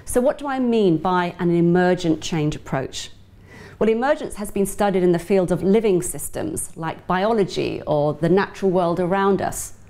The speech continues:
And it demonstrates that systems can rapidly innovate to changes in their environment in a way where there's no chief executive officer calling the shots. How can that happen?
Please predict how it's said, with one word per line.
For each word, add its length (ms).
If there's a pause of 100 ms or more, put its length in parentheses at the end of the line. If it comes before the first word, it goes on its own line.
(680)
And 260
it 260
demonstrates 920 (280)
that 160
systems 560
can 220
rapidly 400
innovate 760 (120)
to 100
changes 500
in 120
their 140
environment 840 (240)
in 140
a 40
way 500 (180)
where 120
there's 160
no 180
chief 280
executive 420
officer 540 (100)
calling 360
the 80
shots. 580 (320)
How 200
can 220
that 140
happen? 500